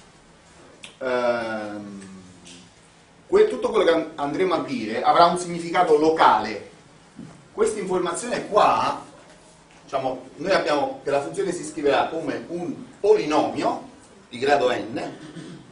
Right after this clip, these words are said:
più un resto. Questo resto, su questo resto abbiamo,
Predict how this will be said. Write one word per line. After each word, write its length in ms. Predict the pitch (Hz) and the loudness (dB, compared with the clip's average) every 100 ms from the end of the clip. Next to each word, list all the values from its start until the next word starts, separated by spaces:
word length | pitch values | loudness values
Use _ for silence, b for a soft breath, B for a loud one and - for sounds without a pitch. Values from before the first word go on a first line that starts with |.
| - | -12
più 400 | 233 294 294 302 - - | -2 0 0 -6 -14 -14
un 300 | - 214 202 | -6 -6 -4
resto. 580 | 139 143 139 - 123 - - - - - - - - - - - - | -2 -2 -2 -10 -14 -16 -20 -20 -20 -20 -20 -20 -20 -14 -14 -14 -8
Questo 320 | 247 294 - | -4 -2 4
resto, 640 | 226 160 - - 156 175 - - | 8 8 4 0 -2 -2 -6 -18
su 180 | - - | -12 -8
questo 240 | 262 302 226 | -6 0 4
resto 240 | 190 160 | 4 2
abbiamo, 440 | 156 165 170 - | 0 0 -2 -6